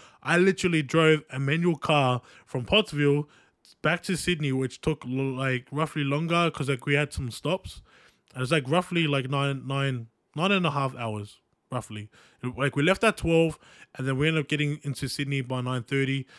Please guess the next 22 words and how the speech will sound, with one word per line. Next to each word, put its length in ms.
And 220
then 300
guess 240
what 160
I 80
ended 200
up 140
doing, 320
right? 280
I 160
literally 400
had 240
to 80
cram 440
two 260
forty-five 560
minute 260
workouts 580
back 220
to 60
back. 360
Now, 480